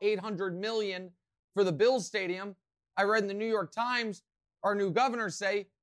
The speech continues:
there's about an eight hundred and fifty million dollar New York State public school shortfall. It kinda pissed me off, to be totally honest. But I, if you're Buffalo, if you're Green Bay, if you're a small city that is kind of just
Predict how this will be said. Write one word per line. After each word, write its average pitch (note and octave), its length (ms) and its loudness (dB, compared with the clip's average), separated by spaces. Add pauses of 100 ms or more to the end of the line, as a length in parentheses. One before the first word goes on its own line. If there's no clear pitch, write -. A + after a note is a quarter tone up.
there's G3 160 2
about G3+ 200 4
an G3 140 2
eight A3+ 160 0
hundred G3+ 300 -4
and F#3 100 -6 (120)
fifty A#3+ 340 -4
million G#3 400 -4
dollar G3 440 0 (160)
New G3+ 160 2
York A3 220 2
State G#3+ 340 0 (320)
public G3 380 2
school A3+ 380 -4
shortfall. G#3 760 2 (200)
It D3+ 100 -8
kinda G#3+ 300 0
pissed A#3 260 -2
me G#3+ 140 -4
off, A#3+ 220 2
to G#3+ 80 -8
be F#3+ 100 -6
totally F#3+ 320 -6
honest. G3 280 -8 (260)
But A3 100 4
I, A3 140 0
if G#3+ 160 -2
you're C4+ 140 4
Buffalo, G#3 640 0
if E3+ 180 -2
you're G#3+ 180 2
Green F3+ 560 -6
Bay, F3 460 -2 (260)
if F#3 180 0
you're A3 200 4
a D#3+ 120 2
small G#3 760 -2
city C#3+ 440 -2 (580)
that F3 140 2
is D#3+ 160 0
kind F#3+ 300 -8
of D3+ 100 -6
just F3 220 -8